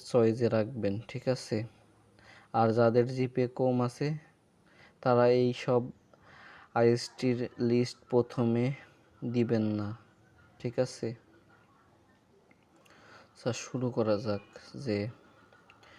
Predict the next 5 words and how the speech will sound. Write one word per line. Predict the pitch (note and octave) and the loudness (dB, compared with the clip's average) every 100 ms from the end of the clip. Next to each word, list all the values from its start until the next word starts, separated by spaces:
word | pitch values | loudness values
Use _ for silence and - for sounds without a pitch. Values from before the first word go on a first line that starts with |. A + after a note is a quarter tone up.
| - - - - - - | -20 -20 -20 -20 -20 -20
আচ্ছা, | _ - A2 | _ -6 -2
বাংলাদেশের | A2+ A#2+ C3+ C3+ B2+ B2+ - C#3 - | 2 4 6 6 4 0 -4 -4 -6
সরকারি | - - B2+ B2 C#3 C3 B2+ | -6 2 2 2 0 0 2
মোট | B2+ B2+ C3 - - | 0 0 -4 -16 -14
হচ্ছে | C3 - - | -14 -14 -10